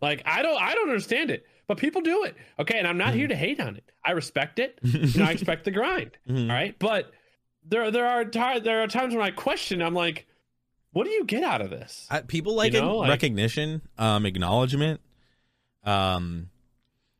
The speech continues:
Speaker 2: I mean, I mean, like I said, I think it's an instant gratification thing, right? Like, one of the comments that was like, "These are grown men," had, like, two hundred forty likes, something like that.
Speaker 1: Yeah.
Speaker 2: You know, like, people are like, "Yeah, grown men, look at these, look at these dude."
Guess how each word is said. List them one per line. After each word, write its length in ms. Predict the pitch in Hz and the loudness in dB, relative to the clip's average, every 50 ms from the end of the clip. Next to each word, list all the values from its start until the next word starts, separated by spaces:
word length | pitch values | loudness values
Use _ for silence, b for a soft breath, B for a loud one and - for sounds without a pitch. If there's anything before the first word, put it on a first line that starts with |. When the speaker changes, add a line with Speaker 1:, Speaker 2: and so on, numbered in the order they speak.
| _ _ - | _ _ 2
Speaker 2:
I 80 | 143 | 4
mean, 120 | 156 170 170 | 4 4 4
I 100 | - 160 | 4 4
mean, 180 | 165 175 170 165 | 4 4 2 2
like 140 | 170 165 160 | 2 2 2
I 40 | 160 | 2
said, 160 | - - 151 | 2 2 2
I 80 | 151 135 | 2 4
think 180 | 123 139 131 | 4 4 2
it's 120 | 147 135 - | 2 0 -2
an 80 | 135 - | -2 0
instant 340 | 127 123 117 - - 117 | 0 0 0 0 0 2
gratification 680 | 107 110 107 101 - - - - 131 165 - - 101 87 | 2 2 2 2 -2 -2 -2 -2 -2 0 0 -2 -2 -2
thing, 300 | - 76 71 82 85 82 | -4 -6 -8 -8 -2 0
right? 260 | 90 101 107 123 - | 2 4 4 2 2
Like, 260 | 107 117 107 98 - b b b b b | 2 2 0 0 -2 b b b b b
one 320 | 104 107 110 120 123 135 | -4 2 4 4 4 4
of 140 | 151 135 123 | 2 0 -2
the 80 | 135 120 | -2 -2
comments 460 | - 123 117 110 107 113 113 113 - | 0 2 2 2 2 0 -2 0 0
that 100 | 120 104 | 0 0
was 180 | 113 104 95 | 0 0 2
like, 220 | 110 101 95 90 - | 2 2 2 0 -2
"These 340 | - 90 101 110 113 104 98 | -4 0 2 2 2 2 2
are 100 | 113 98 | 0 0
grown 280 | 85 104 104 101 98 95 | 2 2 0 2 0 0
men," 180 | 107 123 123 90 | -2 -2 -2 -2
had, 120 | 80 85 | -4 -4
like, 180 | 90 90 85 - | -4 -4 -4 -4
two 120 | - 113 | -4 -4
hundred 240 | 123 123 87 101 120 | -4 -4 -6 -8 -6
forty 240 | - 120 120 113 113 | -4 -4 -2 -2 -4
likes, 560 | 107 98 101 98 101 131 - - - - - _ | -4 -6 -6 -4 -4 -4 -6 -8 -14 -20 -20 _
something 260 | - - - - 117 | -12 -10 -10 -8 -8
like 140 | 139 143 - | -8 -8 -8
that. 200 | 151 156 147 131 - _ _ _ _ _ _ _ _ _ | -10 -10 -10 -12 -18 _ _ _ _ _ _ _ _ _
Speaker 1:
Yeah. 180 | 113 110 92 80 - _ _ | -6 -6 -6 -6 -10 _ _
Speaker 2:
You 120 | 107 110 | 0 0
know, 200 | 104 104 123 139 143 | 0 0 -2 -4 -2
like, 320 | 117 113 113 107 - - | 0 0 0 0 -2 -6
people 240 | - 131 135 120 131 | -4 -4 -2 0 2
are 100 | 131 127 | 2 2
like, 180 | 120 110 107 117 | 4 4 4 4
"Yeah, 420 | 127 139 160 175 170 151 139 139 | 4 4 4 4 2 0 -2 -4
grown 300 | 139 135 143 165 170 160 | -4 0 0 2 2 2
men, 260 | 165 175 185 170 160 | 2 0 0 0 -2
look 100 | 165 185 | 0 0
at 60 | 185 170 | 0 0
these, 240 | 175 170 156 147 | -2 -4 -6 -4
look 160 | 143 160 175 170 | -2 0 0 2
at 40 | |
these 180 | 170 175 165 156 | 2 0 0 2
dude." 520 | 147 175 185 190 185 175 160 139 - 143 | 4 4 4 4 2 0 -2 -4 -8 -14